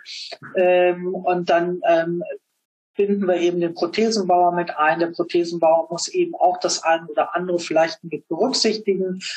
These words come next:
Der nimmt dann eben, ähm, die, den Gipsabdruck oder der Liner wird bestellt, dann kommt der Gipsabdruck, sodass man in der zehnten Woche sagen kann, da sollte die Prothese wirklich gefertigt werden, um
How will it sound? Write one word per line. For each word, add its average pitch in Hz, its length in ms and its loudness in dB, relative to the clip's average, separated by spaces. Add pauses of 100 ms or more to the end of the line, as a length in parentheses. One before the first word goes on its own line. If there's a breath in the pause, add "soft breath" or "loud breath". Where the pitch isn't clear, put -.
(160 loud breath)
Der 170 160 2
nimmt 175 320 -2
dann 165 240 0
eben, 160 380 -6
ähm, 156 400 -4
die, 165 120 -12 (200)
den 175 180 0
Gipsabdruck 175 720 0
oder 151 220 -2
der 151 140 2
Liner 175 420 4
wird 170 180 -2
bestellt, 165 540 0
dann 147 160 0
kommt 160 220 -6
der 165 100 -4
Gipsabdruck, 170 760 0 (280 loud breath)
sodass 170 440 0
man 170 200 2
in 165 140 -10
der 156 180 0
zehnten 190 880 0
Woche 180 380 2
sagen 165 500 4
kann, 175 220 0
da 165 180 4
sollte 180 380 0
die 170 200 -10
Prothese 180 680 2 (320 loud breath)
wirklich 175 440 0
gefertigt 190 680 0
werden, 175 480 2
um 170 80 -18